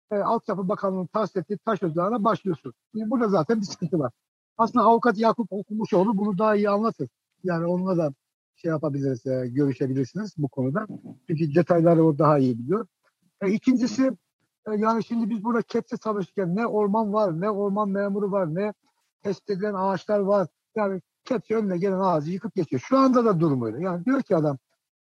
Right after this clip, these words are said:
burada diyor, işte hala yol aşamasındayız. Taş ocağı başlamadı ama eğer yol aşamasındaysa o kadar yukarıya çıkan,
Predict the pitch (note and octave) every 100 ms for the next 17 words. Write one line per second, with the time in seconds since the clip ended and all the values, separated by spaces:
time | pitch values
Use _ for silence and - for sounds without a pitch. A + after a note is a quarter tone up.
0 | - A#3 F#3+ D#3+ A3 G#3+ - _ _ _
1 | _ _ _ G3 - G3 D3+ G#3 F#3 A3
2 | G3+ A3 G#3 G#3 F#3+ - D#3 C3+ F#3 F3
3 | E3 F#3+ F3+ E3+ F3+ D3+ C#3 E3+ F3 F#3+
4 | - _ _ D#3 G#3+ A3+ G#3+ G#3+ F#3+ -
5 | A3 G3+ F#3+ F#3 G3+ G#3 G3 F3 F#3+ F#3+
6 | G3 - F#3+ F3